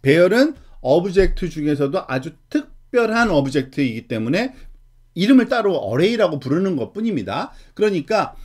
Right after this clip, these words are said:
얘를 type of fruit로 했을 때는 오브젝트가 나오니까 별로 도움이 안 되는 거예요. 그러니까 어떻게 해야 될까요? 그 좀 쉬운 방법이 하나 있는데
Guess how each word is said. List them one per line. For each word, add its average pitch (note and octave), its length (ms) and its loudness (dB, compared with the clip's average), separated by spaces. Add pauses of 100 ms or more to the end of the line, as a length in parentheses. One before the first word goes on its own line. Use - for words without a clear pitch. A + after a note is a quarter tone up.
(160)
얘를 A3 300 2
type B3+ 600 -2
of F#3 180 2
fruit로 F#3+ 500 -4
했을 D#3 300 -6
때는 F#3+ 500 -4
오브젝트가 E3 540 -2
나오니까 C#3+ 600 0 (160)
별로 G#3+ 240 2
도움이 F#3+ 300 2
안 B2 180 2
되는 C#3 240 2
거예요. F#2+ 240 -2 (360)
그러니까 C3 420 -2
어떻게 B2 340 -6
해야 B2 120 0
될까요? G2+ 400 -6 (260)
그 C#3+ 340 0
좀 E3+ 140 -6
쉬운 A#3 340 -4
방법이 C#3+ 380 -4
하나 D3+ 180 -6
있는데 B2+ 560 -4